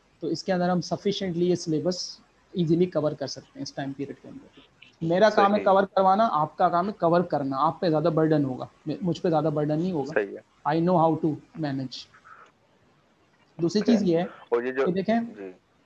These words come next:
Speaker 1: जो resources आपको इसके इस्तेमाल करने हैं ना, तो उस resources में मैं आपको कुछ चीज़ें बता रहा हूँ जो आप इससे connect कर सकते हैं। Obviously मैं आपको करवाऊँगा। एक आप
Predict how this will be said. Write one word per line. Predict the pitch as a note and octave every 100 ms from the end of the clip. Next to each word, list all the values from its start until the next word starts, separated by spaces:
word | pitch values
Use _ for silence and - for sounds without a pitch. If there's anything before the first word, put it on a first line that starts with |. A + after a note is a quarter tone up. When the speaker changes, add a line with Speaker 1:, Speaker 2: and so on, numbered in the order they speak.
| _ D3
Speaker 1:
जो | F#3+
resources | D#3+ D#3 F3+ F#3 F#3 A#3+
आपको | G#3+ G#3 A3+
इसके | G#3 -
इस्तेमाल | G3 - E3+ F3 G3
करने | D#3+ D3+
हैं |
ना, | F#3 D#3+ _ _ _ _ _ _ _ _ _ _ _ _ _ _ -
तो | F#3
उस | G3 G3+ E3+
resources | D#3+ - F#3 F3+ G#3 G3+
में |
मैं | G3+ F#3+
आपको | F3+ F#3
कुछ | F#3 -
चीज़ें | D3+ F#3+
बता | D#3 B2+
रहा | C3
हूँ | E3+ - _ _ _ D3
जो | F3+
आप | F3+ F3+ - -
इससे | F3+ - F#3+ - _
connect | F3 E3 D#3+ -
कर | D#3
सकते | D#3 - E3
हैं। | E3+ D#3
Obviously | D#3 E3 F#3
मैं | E3 D#3+
आपको | D3+ D#3+
करवाऊँगा। | D3 C#3 C3+ C#3 E3+ _ _ _ _ -
एक | G3 G3+
आप | F3+ F3+ F3+ F#3+ F#3+